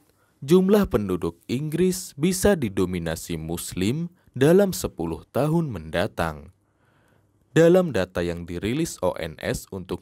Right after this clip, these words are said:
dua ribu delapan belas dua ribu sembilan belas, pada Desember dua ribu sembilan belas, sebanyak tiga juta seratus sembilan puluh empat ribu tujuh ratus sembilan puluh satu Muslim tinggal di Inggris.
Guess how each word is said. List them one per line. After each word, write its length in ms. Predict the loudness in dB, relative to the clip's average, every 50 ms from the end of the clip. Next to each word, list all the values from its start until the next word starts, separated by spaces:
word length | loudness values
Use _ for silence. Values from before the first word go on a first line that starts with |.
| -6
dua 240 | 0 2 4 6 6
ribu 240 | 6 4 2 2 0
delapan 560 | 2 2 2 2 0 0 -2 -4 -4 -4 -4
belas 320 | -2 -2 -2 -4 -4 -8 -10 -6
dua 240 | -2 2 2 2 2
ribu 240 | 2 0 -4 -6 -8
sembilan 440 | -8 -8 -6 -4 -4 -4 -4 -6
belas, 440 | -8 -6 -2 0 0 0 -2 -4 -8 -12 _ _ _ _ _ _ _ _ _ _
pada 320 | _ 4 4 6 6 6 6
Desember 640 | 6 4 2 2 0 0 0 0 0 -2 -2 -2 -2
dua 240 | -2 0 2 4
ribu 240 | 4 2 2 -2 -4
sembilan 480 | -8 -8 -8 -6 -6 -6 -6 -6 -6 -4
belas, 480 | -2 2 2 2 2 2 -2 -6 -12 _ _ _ _ _ _ _
sebanyak 640 | -2 2 2 4 6 6 4 6 6 4 2 0 -2
tiga 280 | -4 -4 0 0 0 0
juta 440 | 0 0 -4 -6 -2 0 2 2 2
seratus 680 | 2 -2 -2 0 2 0 0 0 -4 -8 -8 -8 -10
sembilan 400 | -6 -4 0 2 2 2 2 0
puluh 240 | 0 0 0 0 -2
empat 400 | -4 -6 -6 -6 -6 -6 -6 -6 -6 -4
ribu 480 | -6 -6 -6 -4 0 0 0 0 -2 -6 _ _ _ _ _ 2
tujuh 400 | 2 4 4 4 4 4 4 4
ratus 400 | 2 2 0 0 -2 -2 -4 -6
sembilan 400 | -2 0 2 2 2 2 0 -2
puluh 160 | -4 -6 -6
satu 320 | -4 -4 -6 -4 -4 -6
Muslim 720 | -6 -4 -4 -4 -4 -6 -6 -4 -2 0 0 0 -2 -4 -10 _ _ _ _ 0
tinggal 480 | 2 2 2 2 2 2 2 2 0
di 240 | -2 -2 -2 -2 -2
Inggris. 560 | -2 -2 -2 -2 0 -2 -2 -4 -6 -8 -10